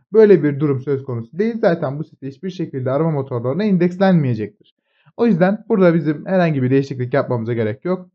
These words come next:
WordPress'i kur butonuna tıklıyoruz. Evet arkadaşlar, görmüş olduğunuz gibi WordPress'in admin paneline giriş için gerekli olan sayfaya geldik. Bu sayfayı otomatik olarak bize açtı. Eğer siz varsayıyorum ki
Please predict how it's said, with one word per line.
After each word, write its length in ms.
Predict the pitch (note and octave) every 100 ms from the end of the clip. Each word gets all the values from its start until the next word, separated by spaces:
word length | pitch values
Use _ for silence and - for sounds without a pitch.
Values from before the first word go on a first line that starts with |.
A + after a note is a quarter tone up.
| -
WordPress'i 560 | A3+ A3 E3+ C#3 -
kur 240 | B2 F#3 D#3
butonuna 400 | C#3+ C3 D3 B2+
tıklıyoruz. 580 | C3+ A2+ G#2+ - _ _ _ _ _ _ _ _ _ -
Evet 260 | A#3+ A3
arkadaşlar, 520 | E3+ C3+ C#3 C3+ G#3 A3
görmüş 440 | F#3+ G3+ F#3+ F#3
olduğunuz 340 | E3 D3 C#3
gibi 140 | A2+ A2
WordPress'in 640 | A2+ F3 F3+ D3 C3+ D#3+
admin 340 | D3+ D3+ E3+ F3
paneline 380 | C#3+ C3 B2
giriş 340 | A2+ C3 F3 -
için 240 | B2 D#3 - _ _
gerekli 340 | F#3 F#3+ F#3+
olan 200 | D#3 B2+
sayfaya 480 | A#2 D#3 C#3 B2+ A2
geldik. 500 | A2+ F#3 G3 E3+ F3 _ _ _ -
Bu 80 | A#3
sayfayı 420 | A#3 F3+ F3 E3+
otomatik 420 | F#3+ G#3+ G#3 G3+
olarak 300 | C#3+ A#2+ B2
bize 160 | C3 B2+
açtı. 640 | - G#3 A3+ - B2 - -
Eğer 280 | A3 C4 B3+
siz 320 | B3+ A#3 G3
varsayıyorum 720 | A#3 B3+ - E3 C#3+ A#2+ A#2
ki 280 | C#3 F3